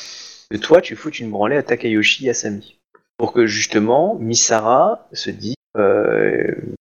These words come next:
que quelqu'un de compétent et que tu pourrais rentrer dans leur famille, et cetera,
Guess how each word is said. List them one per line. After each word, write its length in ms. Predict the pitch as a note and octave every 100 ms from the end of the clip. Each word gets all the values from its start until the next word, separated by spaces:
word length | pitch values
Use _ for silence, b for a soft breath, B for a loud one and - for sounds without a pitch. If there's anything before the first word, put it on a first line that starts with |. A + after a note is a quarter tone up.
| _
que 60 | G#2
quelqu'un 320 | G#2 G#2 A#2+
de 40 | A#2+
compétent 680 | A2 G#2 G2+ - C3+ E3 D3+
et 120 | G#2+
que 200 | - A2
tu 160 | A#2+ -
pourrais 400 | - G2 B2+ A#2
rentrer 380 | G2 G2+ -
dans 100 | G#2+
leur 140 | G2+ F#2+
famille, 420 | G2 F#2+ A2+ C3+
et 80 | G#2+
cetera, 480 | - - G2 A#2+